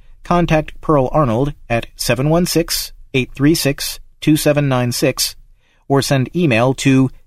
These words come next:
P E A R L A R N O L D at roadrunner dot com. For sale. Enhanced Vision Merlin C C T V L C D twenty-four.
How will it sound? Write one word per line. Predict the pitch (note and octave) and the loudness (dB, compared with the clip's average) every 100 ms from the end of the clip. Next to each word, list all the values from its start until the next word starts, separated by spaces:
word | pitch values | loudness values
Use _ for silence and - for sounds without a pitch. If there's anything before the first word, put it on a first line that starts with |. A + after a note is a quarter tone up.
| _ | _
P | - F#3+ G3 G3 | -4 0 0 -2
E | F3 E3+ F3 - | 0 0 0 0
A | D3 D3+ D3+ - | 2 4 2 2
R | C#3 C3+ C#3 - | 2 2 0 -2
L | B2 A2 A#2+ - - _ _ | 0 2 0 -2 -14 _ _
A | C#3 D3+ D#3+ - | 0 4 2 2
R | C#3+ C#3+ - | 2 2 0
N | C3 B2+ C3+ - | 0 0 -2 -2
O | C3+ C3 C3 - | 0 2 0 -2
L | A#2+ G#2+ | 0 0
D | G#2 D3+ C3+ B2 B2+ - _ _ | 0 2 2 2 -2 -10 _ _
at | C3 B2+ - - | -2 -2 -2 -4
roadrunner | B2+ E3 D#3+ A#2 A2 A#2 C3+ | 2 4 4 2 0 0 0
dot | G2 - | -2 -2
com. | - C3+ F#2 F#2 - _ _ _ _ _ _ _ _ _ - _ _ _ | 0 2 0 -6 -18 _ _ _ _ _ _ _ _ _ -20 _ _ _
For | E3+ | -2
sale. | D3+ F3 A#2+ D#2+ - - _ _ _ _ | 2 2 2 0 -6 -20 _ _ _ _
Enhanced | B2+ A#2 F3 F#3+ C#3+ | -2 2 2 0 0
Vision | C#3 C#3 D3 C#3+ | 2 4 2 0
Merlin | B2+ D3 C#3+ B2 C3 | 0 0 2 2 0
C | - - E3 | -2 0 2
C | F3 D#3 | 2 2
T | - D3+ | 4 2
V | C3+ C3+ C3+ | 4 0 0
L | C3 B2+ | 0 0
C | C#3 B2+ | 0 0
D | A#2+ A#2+ | 0 -2
twenty-four. | - A2+ G#2+ B2+ G#2+ E2 | -2 -2 0 0 0 -2